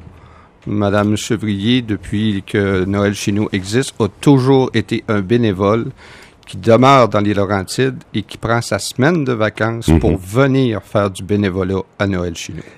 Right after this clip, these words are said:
Speaker 2: Est-ce qu'on pourrait dire que, étant donné qu'elle réside à l'extérieur et qu'elle vient travailler, euh, à Noël chez nous la fin de semaine,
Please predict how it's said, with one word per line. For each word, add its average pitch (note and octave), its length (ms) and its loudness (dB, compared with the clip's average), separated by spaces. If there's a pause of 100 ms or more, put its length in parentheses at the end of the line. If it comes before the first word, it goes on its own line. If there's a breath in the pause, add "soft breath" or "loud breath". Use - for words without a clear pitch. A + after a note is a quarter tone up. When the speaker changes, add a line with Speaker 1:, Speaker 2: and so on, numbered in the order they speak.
(120)
Speaker 2:
Est-ce C3+ 180 4
qu'on F3 140 10
pourrait D3 320 8
dire C#3+ 380 0
que, E2+ 540 6 (120)
étant A2+ 320 2
donné G#2+ 320 4
qu'elle F2+ 640 4
réside G#2+ 600 2
à E2 80 2
l'extérieur G#2 880 0 (440 soft breath)
et G#2+ 120 4
qu'elle A2 240 6
vient A2 320 4
travailler, G#2+ 760 0
euh, D#2 260 0
à F2+ 80 0
Noël G#2 300 2
chez F#2 180 -4
nous A2 140 -4
la F2 100 -2
fin G2 140 -4
de F2+ 80 -4
semaine, A#2+ 420 0